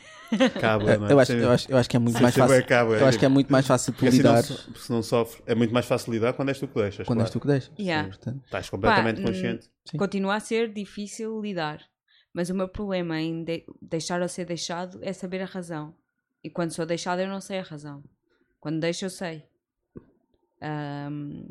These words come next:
Speaker 3: e
Speaker 1: E
Speaker 3: quando sou deixada vou até ao, à, à última consequência para saber a razão. Porque acho que só descanso
Speaker 1: A
Speaker 3: quando
Speaker 1: sério?
Speaker 3: souber a razão.
Speaker 1: Não
Speaker 3: Yeah.
Speaker 1: cagas só, tipo, o gajo
Speaker 3: Não,
Speaker 1: tipo, olha,
Speaker 3: não,
Speaker 1: já não
Speaker 3: não,
Speaker 1: te quero
Speaker 3: não.
Speaker 1: mais e não sei o quê.
Speaker 3: Não,
Speaker 1: Mas
Speaker 3: não, não,
Speaker 1: porquê?
Speaker 3: não.
Speaker 1: Porquê que não
Speaker 3: Jornalismo de investigação ao mais alto nível.
Speaker 1: <laughs>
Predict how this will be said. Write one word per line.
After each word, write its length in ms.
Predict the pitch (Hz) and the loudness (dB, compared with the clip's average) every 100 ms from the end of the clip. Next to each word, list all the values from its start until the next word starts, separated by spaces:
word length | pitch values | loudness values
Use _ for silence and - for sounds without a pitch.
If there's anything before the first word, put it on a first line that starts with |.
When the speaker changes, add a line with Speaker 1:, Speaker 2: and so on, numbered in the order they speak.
| - - - | -18 -16 -8
Speaker 3:
e 40 | |
Speaker 1:
E 60 | 127 | -4
Speaker 3:
quando 180 | 175 170 | -2 -2
sou 140 | 180 | -2
deixada 480 | 175 180 180 180 196 | -2 -2 -2 -2 -4
vou 300 | 185 180 190 | -6 -6 -4
até 280 | 196 175 170 | -4 -4 -2
ao, 180 | 175 175 | -2 -2
à, 220 | - 165 160 - | -4 -8 -8 -12
à 140 | - 165 | -8 -8
última 320 | 170 175 170 | -8 -12 -12
consequência 760 | 160 156 - 165 175 190 185 _ _ _ _ | -12 -14 -12 -14 -14 -18 -20 _ _ _ _
para 80 | 175 | -10
saber 280 | 180 180 180 | -4 -2 -2
a 40 | |
razão. 440 | 185 185 175 147 - _ | -4 -6 -6 -8 -14 _
Porque 360 | - 143 - 147 | -12 -12 -12 -10
acho 400 | 147 - 156 - | -6 -4 -6 -6
que 80 | - | -6
só 320 | 165 160 156 | -2 -2 -4
descanso 800 | - - - 170 180 - - 214 _ _ _ _ - | -8 -12 -8 -8 -8 -12 -16 -18 _ _ _ _ -14
Speaker 1:
A 60 | |
Speaker 3:
quando 40 | 147 185 | -8 -2
Speaker 1:
sério? 100 | 123 127 | 2 4
Speaker 3:
souber 220 | 185 180 | 4 0
a 60 | |
razão. 380 | 180 180 175 160 | -2 -8 -12 -12
Speaker 1:
Não 80 | 160 | -12
Speaker 3:
Yeah. 260 | - 175 165 | -6 -4 -2
Speaker 1:
cagas 320 | 120 117 107 | 0 0 -2
só, 220 | - 110 95 | -4 -4 -4
tipo, 180 | 98 | -6
o 40 | 104 | -2
gajo 160 | 104 | -2
Speaker 3:
Não, 120 | 190 233 | -2 0
Speaker 1:
tipo, 100 | 107 | 0
olha, 80 | 95 | 0
Speaker 3:
não, 60 | |
Speaker 1:
já 100 | 104 | -2
não 100 | 113 | -2
Speaker 3:
não, 60 | 113 | -2
Speaker 1:
te 20 | |
quero 120 | 117 107 | -2 -2
Speaker 3:
não. 40 | |
Speaker 1:
mais 200 | 113 117 | -2 -4
e 60 | 113 | -4
não 100 | 107 | -8
sei 180 | - | -12
o 40 | 107 | -14
quê. 120 | 104 | -16
Speaker 3:
Não, 100 | 92 | -10
Speaker 1:
Mas 140 | 170 - | -8 -4
Speaker 3:
não, 120 | 202 | -6
não, 60 | 185 | -4
Speaker 1:
porquê? 540 | 170 226 254 233 143 - | 2 4 6 6 4 -2
Speaker 3:
não. 80 | - - - | -16 -20 -10
Speaker 1:
Porquê 140 | 202 185 | -4 2
que 60 | |
não 60 | 208 | 4
Speaker 3:
Jornalismo 320 | 220 214 208 | 4 2 0
de 100 | 202 | -2
investigação 680 | 196 - 196 185 180 170 175 | -6 -6 -6 -6 -6 -4 -2
ao 120 | 175 | -2
mais 240 | 170 170 180 | -2 -2 -2
alto 200 | 170 - | -2 2
nível. 380 | 160 - 160 - | 4 4 4 2
Speaker 1:
<laughs> 140 | - | -2